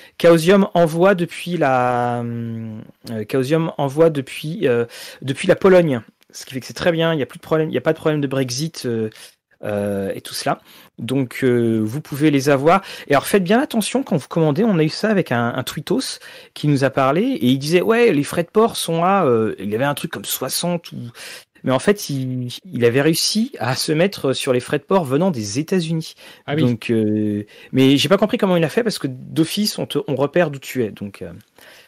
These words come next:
Speaker 1: euh, donc voilà. Donc, mais c'est une, euh, voilà, c'est, bah, c'est toujours aussi beau.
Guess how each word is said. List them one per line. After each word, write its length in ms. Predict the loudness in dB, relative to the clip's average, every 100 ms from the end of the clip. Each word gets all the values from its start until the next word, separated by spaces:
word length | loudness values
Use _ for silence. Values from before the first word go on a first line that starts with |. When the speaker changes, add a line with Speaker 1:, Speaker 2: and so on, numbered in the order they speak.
| _ _ -8
Speaker 1:
euh, 200 | -4 -4
donc 120 | -2
voilà. 160 | -2 -2
Donc, 260 | -2 -4 -4 -18 -18 -20 _ -4
mais 100 | -2
c'est 220 | 2 4
une, 180 | 6 8
euh, 340 | 8 8 8
voilà, 160 | 6 4
c'est, 1200 | 2 2 2 2 -2 -2 -2 -4 -6 -6 -8 -8 -6
bah, 140 | 0 0
c'est 200 | 0 -4
toujours 280 | -2 0 0
aussi 260 | 0 -2
beau. 140 | -4